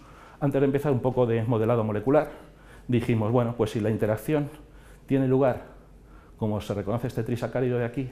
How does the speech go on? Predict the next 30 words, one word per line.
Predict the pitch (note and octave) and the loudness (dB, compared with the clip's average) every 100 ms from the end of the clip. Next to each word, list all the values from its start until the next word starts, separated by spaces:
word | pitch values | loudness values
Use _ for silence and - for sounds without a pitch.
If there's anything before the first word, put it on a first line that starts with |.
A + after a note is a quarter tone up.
| A#2 | -12
aquí, | B2 D#3 F#3+ - - - - | -6 -6 -6 -14 -20 -20 -2
¿cómo | - C#3+ | 2 2
sería? | A2+ G2 E2+ C#2 - - | 2 -2 -4 -8 -14 -8
Pues | F#2 - - - - - - | -6 -6 -14 -20 -20 -20 -8
cuando | G#2+ G2 | -6 -4
hicimos | A#2+ A2+ | -2 -2
el | B2 | -2
modelado, | A#2 A#2+ B2+ B2+ | -2 0 0 0
pues, | F#2 D#2 D#2+ - - - - - - - - - | -2 -6 -8 -16 -20 -20 -20 -20 -20 -20 -20 -2
pues | G2+ G#2 | -2 0
no | F#2 | -2
es, | - | -4
no | G2+ | -6
es | G2 | -6
posible. | - - D#2+ B1+ - - - - - - | -8 -12 -10 -12 -16 -20 -20 -20 -18 -18
O | - | -4
sea, | A2 - | -4 2
o | B2+ | 2
bien | B2 B2+ A2 | 4 2 0
esta | - - A#2+ | -6 -2 0
rama | A#2 G2+ G2 F#2 - - - - | 0 0 -4 -8 -18 -20 -20 -4
colapsa | A2 G#2+ C#3 - G3 - - - - - | 0 2 0 -6 -12 -14 -20 -20 -20 -4
con | G#2+ | -2
la | G2+ | 0
proteína, | G2+ F#2 A#2+ C3+ - | -2 -2 -4 -4 -4
o | A2 | -4
bien | G2+ | -2
esta | F#2 - | -4 -6
otra | F2 D#2+ | -8 -8
rama | C#2+ E2 D#2 | -8 -8 -10